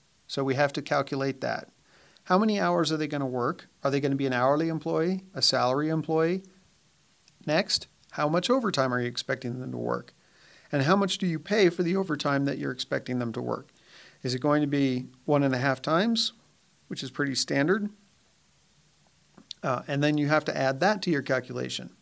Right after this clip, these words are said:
The next thing you're gonna need to do is look at benefits. And you may have to consult somebody in an H R depart-,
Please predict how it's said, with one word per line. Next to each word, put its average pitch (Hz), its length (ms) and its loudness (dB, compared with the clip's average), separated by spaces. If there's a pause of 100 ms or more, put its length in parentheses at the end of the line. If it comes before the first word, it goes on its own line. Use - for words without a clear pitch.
(960)
The 156 80 -2
next 208 260 2
thing 247 140 2
you're 165 100 2
gonna 143 200 2
need 135 180 0
to 123 80 -8
do 127 540 -2
is 135 220 -2
look 139 140 -4
at 127 140 -4
benefits. - 640 -4 (880)
And 147 300 0
you 175 240 -4
may 202 200 6
have 262 220 0
to 160 140 2
consult 175 540 4
somebody 147 500 2
in 135 140 0
an 143 160 -4
H 139 240 -2
R 151 160 0
depart-, 151 360 -2